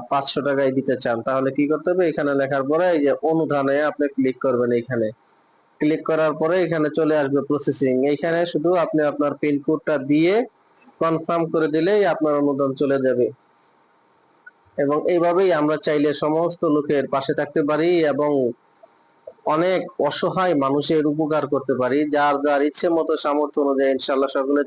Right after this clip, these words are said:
চেষ্টা করব পাশে থাকার জন্য। আল্লাহ না করুক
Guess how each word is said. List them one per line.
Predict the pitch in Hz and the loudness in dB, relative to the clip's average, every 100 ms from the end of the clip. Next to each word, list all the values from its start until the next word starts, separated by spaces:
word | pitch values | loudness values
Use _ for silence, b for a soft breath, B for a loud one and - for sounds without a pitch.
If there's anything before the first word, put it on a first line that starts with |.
| 151 | -2
চেষ্টা | 147 156 | -2 -2
করব | 151 160 170 180 | 0 0 0 0
পাশে | 156 135 151 | -2 -2 -2
থাকার | 156 156 151 | -2 -2 0
জন্য। | 160 160 175 202 - _ _ _ _ - | 0 0 0 -2 -8 _ _ _ _ -4
আল্লাহ | 139 160 | 0 2
না | 151 156 156 | 2 0 -2
করুক | 160 151 | 0 0